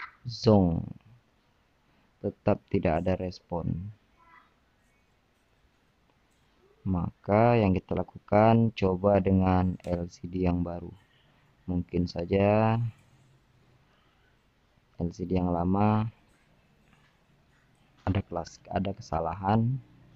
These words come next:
Ini L C D yang lama kita taruh di sini terlebih dahulu ya. Dan ini kita langsung mencoba dengan L C D yang baru. Apabila langkah ini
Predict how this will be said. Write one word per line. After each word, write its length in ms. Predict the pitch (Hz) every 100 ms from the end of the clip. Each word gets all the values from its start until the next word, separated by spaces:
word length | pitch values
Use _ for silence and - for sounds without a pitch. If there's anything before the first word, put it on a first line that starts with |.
| - - _ _ _ _ -
Ini 320 | 92 90 85
L 80 | 92
C 160 | 92
D 80 | 92
yang 160 | 92 90
lama 320 | 92 95 98
kita 160 | 90
taruh 240 | - 90 92
di 80 | 95
sini 400 | - 98 98 92 _
terlebih 320 | 101 95 95
dahulu 240 | 92 95 104
ya. 160 | 110 135 _ _ - _ _ _ _ _ _ _ _
Dan 240 | 110 110
ini 240 | 98 113
kita 240 | 113 113 110
langsung 720 | 110 110 107 - 113 113 107
mencoba 640 | 104 101 95 107 101 104
dengan 240 | 101 98 80
L 160 | 95
C 160 | 92 98
D 80 | 98
yang 160 | 95
baru. 240 | 92 90 92 92 _ _ _ _ _ _ _ _ -
Apabila 480 | 110 117 110 127 120
langkah 400 | 113 110 104 107
ini 400 | 87 104 104